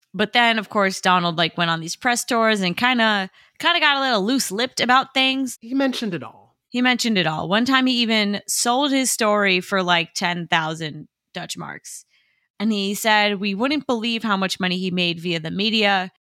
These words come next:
Speaker 1: He said between five hundred and one thousand marks for each appearance. Um, and then he, like, low-key <laughs> became an influencer. Like,
Speaker 2: <laughs>
Speaker 1: he partnered with a brewery.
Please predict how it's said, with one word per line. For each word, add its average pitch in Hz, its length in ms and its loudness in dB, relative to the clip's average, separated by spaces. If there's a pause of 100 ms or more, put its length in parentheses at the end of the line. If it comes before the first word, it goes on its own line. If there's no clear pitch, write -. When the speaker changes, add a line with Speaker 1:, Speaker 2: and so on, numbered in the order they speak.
Speaker 1:
He 214 80 -6
said 247 260 -2
between 208 320 -4
five 180 220 4
hundred 170 280 0
and 156 220 0
one 165 400 -6
thousand 156 560 -8 (560)
marks 180 380 -8
for 185 140 -4
each - 260 -10
appearance. 170 640 -8
Um, 165 400 -2 (640)
and 202 100 0
then 226 120 0
he, 330 120 4
like, 294 200 2
low-key 202 400 0
<laughs> - 20 -4
became 220 500 2
an 220 80 6
influencer. 285 640 0
Like, 190 240 4 (240)
Speaker 2:
<laughs> - 260 -20
Speaker 1:
he 214 120 -2
partnered 202 480 2
with 175 520 2
a 196 60 -4
brewery. 294 920 -2